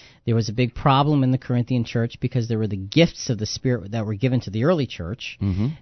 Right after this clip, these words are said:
Speaker 1: that were being misused. And the most common misuse in Corinth was the gift of speaking in tongues. And they, it was being done in a very unspiritual manner. And it was done not in a manner that was building up,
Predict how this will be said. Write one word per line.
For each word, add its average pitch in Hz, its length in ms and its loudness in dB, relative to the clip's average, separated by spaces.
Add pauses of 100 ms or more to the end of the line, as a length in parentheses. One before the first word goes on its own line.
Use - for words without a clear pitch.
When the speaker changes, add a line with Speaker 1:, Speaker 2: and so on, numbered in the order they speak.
Speaker 1:
that 135 140 4
were 143 80 4
being 151 220 6
misused. 160 600 0 (480)
And 139 240 4
the 135 60 6
most 160 300 6
common 220 500 4
misuse 185 680 2
in 143 220 4
Corinth 165 640 4
was 143 220 0
the 139 80 -2
gift 139 300 -2
of 135 60 -2
speaking 131 440 -2
in 117 100 2
tongues. 98 480 -4 (440)
And 135 220 4
they, 147 440 4
it 170 180 2
was 156 240 6
being 165 320 4
done 175 300 4
in 147 160 2
a 139 120 6
very 170 760 4 (320)
unspiritual 196 1040 4
manner. 190 440 0 (580)
And 151 200 4
it 156 80 -2
was 156 180 4
done 165 320 4
not 175 240 4
in 277 140 4
a 240 60 4
manner 208 320 4
that 170 160 0
was 170 120 4
building 202 560 6
up, 240 220 2